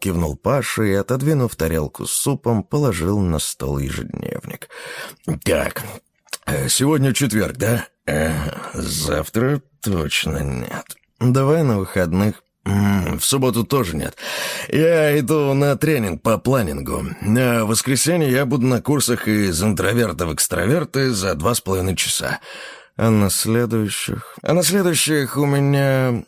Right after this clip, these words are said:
выездной тренинг «Расчлени в себе ленивца». Вот. И два онлайн-мероприятия по планированию бюджета. Он перевернул несколько страниц. «Кстати, обои я не закладывал так-то в бюджет на этот месяц».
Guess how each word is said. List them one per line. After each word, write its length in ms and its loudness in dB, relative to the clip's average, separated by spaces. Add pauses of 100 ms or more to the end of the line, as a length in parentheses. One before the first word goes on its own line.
выездной 720 2
тренинг 540 0
«Расчлени 600 2
в 40 0
себе 300 2
ленивца». 520 0
Вот. 320 -4
И 380 2
два 420 2
онлайн-мероприятия 880 2
по 180 2
планированию 560 2
бюджета. 1120 -2
Он 200 -2
перевернул 580 -2
несколько 440 -4
страниц. 500 -6 (500)
«Кстати, 800 0
обои 640 2
я 260 4
не 140 2
закладывал 800 2
так-то 500 0
в 140 -6
бюджет 440 0
на 120 2
этот 240 -4
месяц». 480 -2